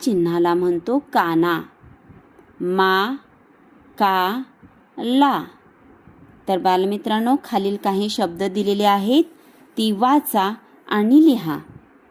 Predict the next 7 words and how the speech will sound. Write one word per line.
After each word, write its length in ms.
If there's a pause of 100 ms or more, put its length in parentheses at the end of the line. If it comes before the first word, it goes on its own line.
(1000)
काम, 540 (1800)
मला, 760 (1200)
लाल, 720 (1120)
मामा, 760 (1500)
आला, 600 (1200)
काका, 640 (840)
मका. 560